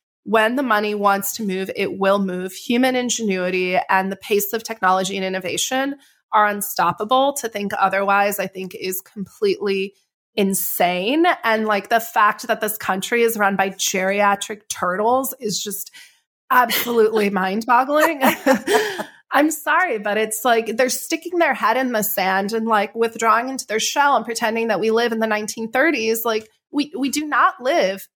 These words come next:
in the world that we lived in even five years ago. Like, let's just wake up to the reality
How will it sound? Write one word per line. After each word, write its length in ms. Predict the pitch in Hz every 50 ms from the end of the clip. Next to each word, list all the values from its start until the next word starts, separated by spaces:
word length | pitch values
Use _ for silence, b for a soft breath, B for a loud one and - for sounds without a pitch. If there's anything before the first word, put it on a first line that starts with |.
| _
in 180 | 240 240 247 226
the 100 | 233 226
world 300 | 214 233 247 247 233 208
that 140 | 220 190 185
we 100 | 220 220
lived 300 | 220 247 262 254 - 226
in 220 | 214 208 208 214 -
even 280 | - 262 254 277 285 262
five 260 | - 247 220 311 381
years 320 | 320 214 190 196 196 - -
ago. 360 | 185 185 170 170 170 165 180
Like, 200 | 202 208 208 208
let's 360 | 233 233 233 254 254 - -
just 200 | - 294 294 -
wake 220 | - 226 226 208 233
up 80 | 226
to 120 | - - -
the 60 | 220 214
reality 640 | 202 208 294 370 349 240 202 202 190 190 196 220